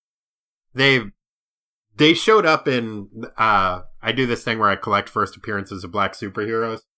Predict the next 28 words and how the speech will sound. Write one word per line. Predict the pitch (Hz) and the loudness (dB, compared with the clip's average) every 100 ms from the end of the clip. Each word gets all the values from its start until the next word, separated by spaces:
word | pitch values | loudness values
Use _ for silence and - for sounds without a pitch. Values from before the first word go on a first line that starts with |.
| _ _ _ | _ _ _
And | 110 107 | -8 -8
so | 101 110 | -4 -2
I | 104 | 0
got | 113 110 | 0 -2
the | 107 | -2
one | 107 104 104 | -2 -2 -2
that, | 101 101 | -4 -2
uh, | 98 92 87 85 87 - _ _ | 0 0 0 -2 -8 -12 _ _
Bill | 101 113 | -2 0
Foster, | 110 113 104 - 117 92 | 0 0 0 0 -2 -4
who | 104 92 - | -4 -8 -8
turned | - 104 95 | -4 -4 -4
into | 92 | -6
Black | 92 101 95 - | -4 -2 -2 -2
Goliath, | 95 107 98 - - | 0 0 0 -6 -8
first | 92 - | -8 -6
showed | - 87 | -8 -8
up | 82 - | -10 -12
in. | 90 82 - _ _ _ - | -14 -14 -20 _ _ _ -10
And | 95 92 90 92 | -8 -6 -10 -8
they | 98 110 | 0 0
were | 107 104 | 2 0
the | 98 | -2
bad | 82 98 95 | -2 -2 -2
guys | 92 95 92 | -2 -2 -2
in | 92 | -4
that | 98 98 | -2 0
episode. | 90 - 85 95 90 | -2 -6 -12 -8 -8